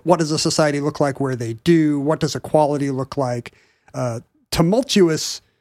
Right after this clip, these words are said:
question, you know, in the same way that, you know, you might say that civil rights were in the sixties. Everybody had to have an opinion 'cause it was obviously huge stakes.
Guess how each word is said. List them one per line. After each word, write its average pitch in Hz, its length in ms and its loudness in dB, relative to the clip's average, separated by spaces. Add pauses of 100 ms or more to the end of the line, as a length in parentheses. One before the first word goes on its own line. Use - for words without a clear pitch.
(240)
question, - 360 2
you 165 80 2
know, 160 80 0
in 160 80 0
the 170 60 0
same 175 300 2
way 160 200 0
that, 139 300 -8 (760)
you 160 140 2
know, 127 80 -2
you 139 160 -2
might 147 200 -2
say 151 240 0
that 135 180 -8 (480)
civil 165 320 4
rights 160 360 2
were 143 160 2
in 135 80 -4
the 131 80 -4
sixties. 139 340 -2
Everybody 170 380 4
had 147 160 2
to 147 80 2
have 139 100 2
an 139 60 -2
opinion 143 340 2
'cause 135 160 -6
it 127 60 -4
was 131 100 -4
obviously 160 500 2 (380)
huge 233 340 6
stakes. 151 580 2